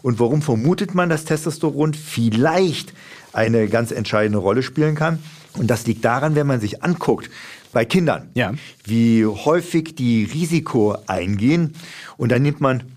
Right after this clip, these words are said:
Speaker 1: Tod durch Gewalteinwirkung. Also da gibt's ja Statistiken drüber.
Speaker 2: Ja, also wie häufig, damit ich's richtig verstehe, wie häufig Kinder Risiken eingehen im Vergleich zu erwachsenen Menschen quasi,
Speaker 1: Nein,
Speaker 2: ja?
Speaker 1: Entschuldigung,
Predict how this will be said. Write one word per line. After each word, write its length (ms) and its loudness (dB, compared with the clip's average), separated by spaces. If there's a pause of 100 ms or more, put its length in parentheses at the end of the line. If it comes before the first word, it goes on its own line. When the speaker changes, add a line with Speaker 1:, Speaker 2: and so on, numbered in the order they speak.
Speaker 1:
Tod 420 0
durch 180 2
Gewalteinwirkung. 960 -2 (120)
Also 140 -6
da 20 -2
gibt's 180 -8
ja 60 -4
Statistiken 460 -8
drüber. 260 -4 (100)
Speaker 2:
Ja, 260 2 (120)
also 200 0
wie 100 4
häufig, 360 2 (160)
damit 260 2
ich's 100 -6
richtig 160 -2
verstehe, 380 0
wie 100 0
häufig 340 0
Kinder 480 2
Risiken 480 0
eingehen 260 2
im 80 2
Vergleich 340 0
zu 100 -2
erwachsenen 440 0
Menschen 320 -6
quasi, 180 -6
Speaker 1:
Nein, 80 4
Speaker 2:
ja? 20 2
Speaker 1:
Entschuldigung, 300 0